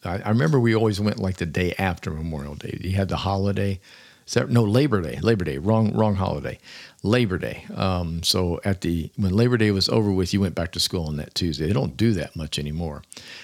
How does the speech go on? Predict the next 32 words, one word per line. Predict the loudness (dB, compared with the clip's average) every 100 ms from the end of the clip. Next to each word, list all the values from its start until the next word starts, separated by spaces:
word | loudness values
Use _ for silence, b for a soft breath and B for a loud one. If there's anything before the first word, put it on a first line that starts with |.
| B B
But | 0
that | 4 4
would |
have | 4
been | 4 4
day | 4
one. | 2 0 -2 -6 -14 _ _ _ _ _ -20 -14 -6 0
And | 2
then | 2
the | 2
last | 4 4 4
day | 4
of | 2
school | 2 0
was | -2
probably | 0 0 0 -4 -4
June, | -4 -6 -8 -10 -12 -8
June | -6 -4 -6
one, | -6 -4
June | -4 -4 -4
two, | -2 -2 -2
June | -2 -4 -4
three, | -4 -4 -2
something | -2 -4 -8
like | -10 -6
that. | -6 -4
But | -4
I | 0 2
managed | 4 4 4 2
to |
miss | 0 0 0
both, | -4 -2 -2 -2 -6